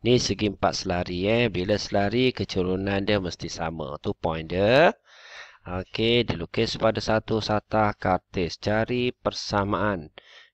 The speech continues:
garis lurus Q R. So, persamaan garis lurus Q R. Okey, first kali, poin yang pertama cari kecurunan lah. Nak cari kecurunan,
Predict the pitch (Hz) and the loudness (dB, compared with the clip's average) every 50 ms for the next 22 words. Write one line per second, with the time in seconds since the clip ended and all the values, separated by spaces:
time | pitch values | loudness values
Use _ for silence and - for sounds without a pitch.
0 | _ _ 98 90 101 101 101 98 110 107 98 - - 101 101 98 98 107 104 98 | _ _ -4 0 0 2 2 2 2 0 0 0 -2 -2 0 2 2 2 2 2
1 | - - - - - 95 92 - - _ - 104 104 101 92 87 - - _ _ | 0 -4 -6 -6 -2 -2 -2 -2 -2 _ 4 6 6 6 6 4 0 -6 _ _
2 | _ _ _ _ _ _ _ _ - - _ _ _ - - - 117 113 117 123 | _ _ _ _ _ _ _ _ -20 -20 _ _ _ -8 -4 2 4 6 8 8
3 | 127 123 - - - - - 101 98 98 95 73 - 95 107 113 117 120 120 107 | 8 6 4 0 -4 -4 -2 -2 0 0 0 0 2 4 4 6 4 4 2 0
4 | 92 92 90 92 92 95 90 - - 92 92 95 101 113 120 135 143 143 - - | 0 2 2 2 2 0 -2 -2 -2 -2 -2 2 4 6 8 8 6 6 2 -2
5 | _ _ - - 98 95 98 98 95 95 95 98 - - 92 90 90 87 82 78 | _ _ -10 -6 -4 0 0 2 2 2 2 0 0 0 2 4 4 4 4 0
6 | - - - - 85 76 73 73 73 76 - _ _ - - 98 87 82 78 - | -2 -8 -12 -8 -4 -4 -2 -2 -2 -4 -6 _ _ -4 -2 0 0 0 -2 -2
7 | - 104 98 87 - - 95 92 95 107 127 143 160 175 190 - _ _ _ - | 0 0 0 0 0 -2 -2 -2 0 2 4 4 4 4 2 -2 _ _ _ -20
8 | - - - - _ _ _ - 98 98 101 101 98 95 90 - - - 98 95 | -20 -20 -20 -20 _ _ _ -2 0 2 2 4 2 2 0 0 0 2 2 2
9 | 98 110 127 123 - - 92 85 90 - - 92 - - - 87 85 85 87 85 | 4 4 2 2 2 0 -2 -2 -2 -4 -6 -8 -8 -8 -6 -4 -4 -2 -2 -2
10 | 85 92 104 113 107 98 92 87 - - - 90 85 90 - - - - - 92 | -2 0 2 2 2 0 -2 -6 -6 -4 -4 -2 -2 -4 -6 -6 -8 -6 -4 -2
11 | 87 95 92 95 95 92 95 98 | -2 -2 0 2 2 2 2 0